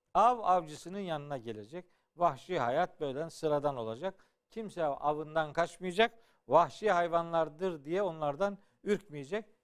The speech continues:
Çünkü çok daha büyük bir korku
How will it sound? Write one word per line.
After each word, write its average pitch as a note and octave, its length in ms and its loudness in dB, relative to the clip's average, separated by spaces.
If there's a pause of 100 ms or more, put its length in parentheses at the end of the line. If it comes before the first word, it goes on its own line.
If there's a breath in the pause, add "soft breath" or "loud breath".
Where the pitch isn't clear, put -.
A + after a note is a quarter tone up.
(120)
Çünkü C#3+ 240 -20
çok - 280 -12
daha C3+ 240 0
büyük D3+ 320 -16
bir F3 160 -8 (360)
korku D#3 580 -4